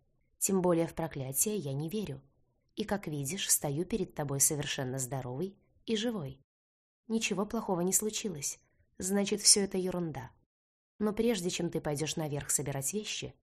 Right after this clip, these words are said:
хотел бы задать один вопрос». Я изо всех сил сдерживала слезы обиды и просто кивнула в ответ, чувствуя, что если сейчас заговорю, то разрыдаюсь. «За эти дни, что тебя не было рядом,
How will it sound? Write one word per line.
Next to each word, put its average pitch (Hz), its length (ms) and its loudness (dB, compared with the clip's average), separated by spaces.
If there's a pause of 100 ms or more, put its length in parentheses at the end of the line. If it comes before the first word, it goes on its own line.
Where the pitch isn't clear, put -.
(220)
хотел 233 360 0
бы 220 120 2
задать 165 460 0
один 160 320 -4
вопрос». - 560 -6 (800)
Я 190 300 2
изо 180 320 0
всех - 320 -2
сил 226 340 2 (160)
сдерживала 170 760 0
слезы 175 400 4
обиды 170 600 -4 (120)
и 196 100 -4
просто 247 340 -2
кивнула 170 460 0
в 147 60 -2
ответ, 185 440 -4 (400)
чувствуя, 170 480 4
что 165 180 -4
если 156 340 0
сейчас 156 440 -2
заговорю, 151 640 -2 (260)
то 208 120 -2
разрыдаюсь. 147 800 -4 (1040)
«За 185 180 2
эти 185 300 2
дни, 208 260 6
что - 180 -4
тебя 160 260 2
не 165 160 2
было 151 240 -2
рядом, 151 500 -4